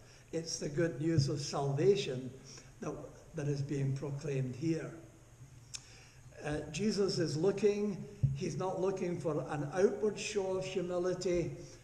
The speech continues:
Uh, the Pharisees and scribes, the Jews, were very good at that too. It's the humility that God is looking for.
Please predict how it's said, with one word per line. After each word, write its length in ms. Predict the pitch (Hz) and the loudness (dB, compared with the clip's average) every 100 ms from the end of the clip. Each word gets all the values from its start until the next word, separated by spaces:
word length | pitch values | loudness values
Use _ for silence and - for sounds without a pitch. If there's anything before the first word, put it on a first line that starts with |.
| - | -8
Uh, 200 | 156 151 | -2 -2
the 140 | 143 139 | 0 0
Pharisees 720 | 139 170 180 175 - 165 147 | 0 2 2 2 4 4 4
and 140 | 143 | 2
scribes, 600 | 139 - 165 175 185 - - | 0 -2 0 4 4 4 0
the 140 | 143 | -2
Jews, 480 | 139 151 170 165 143 | 2 6 6 4 0
were 80 | 143 | -2
very 340 | 135 151 156 | -2 0 0
good 240 | 143 151 | 0 2
at 140 | 147 143 | 0 0
that 300 | 135 135 139 | -4 -2 0
too. 400 | 139 151 190 202 - - - - - - - - - | 2 4 4 2 -4 -12 -18 -20 -20 -20 -20 -20 -8
It's 500 | 185 190 185 - - - - - | -2 -2 -2 -6 -6 -12 -16 -2
the 100 | 165 | -2
humility 800 | - 175 165 208 233 226 226 226 | 0 0 2 4 4 4 2 2
that 320 | 165 190 - | 2 -2 -2
God 240 | 175 175 | 0 2
is 160 | 160 143 | 2 4
looking 400 | 180 196 214 220 | 4 4 2 0
for. 460 | - 196 190 190 | 2 2 4 2